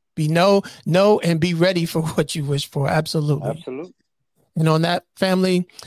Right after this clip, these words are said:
Speaker 1: I'm gonna always ask you guys to love yourself. Love yourself enough to radiate your vibe, right? And let's never forget, family,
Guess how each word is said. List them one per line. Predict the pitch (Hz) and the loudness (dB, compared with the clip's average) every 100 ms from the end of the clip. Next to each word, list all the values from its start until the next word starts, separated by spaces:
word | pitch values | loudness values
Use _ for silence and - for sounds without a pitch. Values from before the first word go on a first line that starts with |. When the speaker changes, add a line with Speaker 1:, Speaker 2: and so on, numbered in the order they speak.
| - - | -12 -2
Speaker 1:
I'm | |
gonna | 165 156 | 0 2
always | 151 165 165 | 2 2 2
ask | 165 160 - | 0 -2 -4
you | 156 | -2
guys | 160 151 151 | 0 0 -2
to | 156 | -2
love | 151 156 | -2 -2
yourself. | 147 - 139 143 - _ _ | -4 -6 -10 -12 -18 _ _
Love | 147 156 175 | -2 0 0
yourself | 185 190 180 | 0 0 0
enough | 175 175 185 - - | -2 -2 -2 -8 -12
to | 147 | -6
radiate | 147 156 156 151 | -4 -2 -2 -4
your | - 143 | -4 -6
vibe, | 143 131 143 - | -6 -8 -8 -8
right? | 135 139 143 _ _ _ _ - - _ | -6 -6 -8 _ _ _ _ -20 -20 _
And | 139 | -4
let's | 139 - | -2 -2
never | 151 156 170 | 0 0 0
forget, | 170 160 151 151 | -4 -6 -4 -4
family, | - 135 131 135 | -4 -6 -6 -6